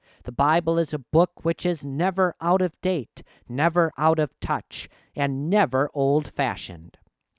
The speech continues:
In Isaiah chapter forty, verse eight,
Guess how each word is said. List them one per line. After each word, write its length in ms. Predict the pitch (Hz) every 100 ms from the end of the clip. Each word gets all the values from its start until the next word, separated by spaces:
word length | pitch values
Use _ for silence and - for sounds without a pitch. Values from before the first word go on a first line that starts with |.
| -
In 120 | 139
Isaiah 560 | 123 120 156 175 135 143
chapter 380 | - 147 -
forty, 440 | 120 - 139 127 117
verse 340 | 113 117 - -
eight, 360 | 156 147 -